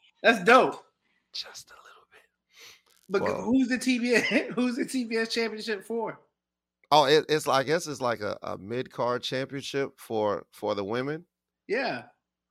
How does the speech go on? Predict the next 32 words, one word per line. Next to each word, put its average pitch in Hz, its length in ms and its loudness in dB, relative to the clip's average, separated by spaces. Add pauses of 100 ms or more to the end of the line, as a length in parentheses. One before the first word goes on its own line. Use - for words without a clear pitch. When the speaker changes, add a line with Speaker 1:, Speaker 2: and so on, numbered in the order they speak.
Speaker 2:
Hold 175 220 -4
on 90 180 -4
now. 92 320 -6
I 165 140 4
know, 160 280 6 (260)
now 123 400 4
I 143 120 2
know 143 200 0
I'm 107 100 -2
tripping 87 340 -10
because 98 640 -8 (600)
I've 139 280 4
added, 120 520 2 (320)
I 120 120 -4
know 123 160 0
I 107 120 2
added 98 300 -2
plenty 110 320 -8
of 85 100 -10
pictures. - 600 -12 (480)
And 90 180 -6
all 117 200 0
the 120 80 -2
ones 110 220 -4
that 92 120 -6
I 87 80 0
added 90 340 -4
are 80 100 -4
definitely 82 540 -8
not 78 260 -10
up - 200 -14
here. - 240 -18